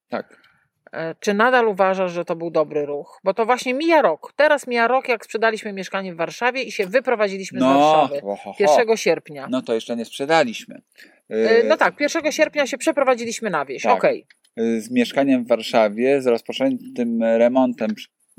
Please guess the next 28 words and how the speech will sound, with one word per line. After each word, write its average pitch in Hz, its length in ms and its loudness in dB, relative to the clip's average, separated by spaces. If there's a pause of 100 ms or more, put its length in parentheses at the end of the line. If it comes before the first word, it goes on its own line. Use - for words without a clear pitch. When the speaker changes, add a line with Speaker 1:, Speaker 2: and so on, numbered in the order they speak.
(220)
Speaker 1:
takim 113 200 -6
odmalowywaniem, 117 760 2
Speaker 2:
Nie, - 0 -
nie, - 0 -
ale 107 80 -2
ja - 20 -6
Speaker 1:
odświeżaniem. 277 560 2
Speaker 2:
mówię 302 220 0
o 302 40 -2
tym, 302 160 -8
że 277 160 2
pierwszego 330 460 -4
sierpnia 294 540 0 (320)
spakowaliśmy 277 680 0
rzeczy 294 260 0
i 247 120 -6
wyprowadziliśmy 247 720 0
się 208 140 -4
na 151 140 -4
wieś. 156 100 -4
Zaczęliśmy 247 400 0
mieszkać 208 420 0
na 151 160 0
wsi. - 140 -8
Speaker 1:
Tak, 127 200 2
zwinęliśmy 156 560 -4
chałupę, 113 380 -2
tak. 123 200 -8